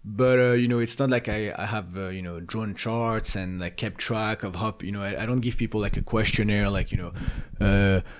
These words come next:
"What is your self-esteem from zero to ten?" And then, you know, compare with the outcome of the video. And then, you know, so I, I, I,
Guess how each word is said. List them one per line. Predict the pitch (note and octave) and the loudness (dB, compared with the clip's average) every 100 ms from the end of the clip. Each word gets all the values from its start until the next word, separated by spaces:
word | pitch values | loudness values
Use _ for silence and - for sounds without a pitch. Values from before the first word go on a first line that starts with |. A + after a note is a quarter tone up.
| - - _ - | -20 -20 _ 0
"What | B2+ B2 D3 | 4 6 8
is | C#3 | 8
your | C3+ | 6
self-esteem | - C3 B2 B2+ - C3 | 6 4 4 2 4 4
from | B2 A#2 | 4 2
zero | A2+ B2 B2+ | 4 6 6
to | A#2+ A2 | 4 2
ten?" | C3 B2+ B2+ B2+ | 4 6 6 4
And | A#2 A#2 | 4 4
then, | A#2 | 4
you | A#2 | 4
know, | A2+ | 2
compare | - A#2+ B2+ | 2 2 4
with | B2 A2+ | 4 4
the | A2 | 2
outcome | A#2 A2+ B2+ | 2 2 2
of | A#2+ A2 | 2 2
the | G#2 | 0
video. | A2 C3+ C3+ C3 C3 C3 | 2 4 6 6 6 6
And | B2 A#2+ | 6 4
then, | A#2 | 2
you | A#2 | 2
know, | |
so | G#2+ B2 | 2 2
I, | A#2 C3+ | 2 2
I, | D3 D3 | 0 4
I, | D3 | 4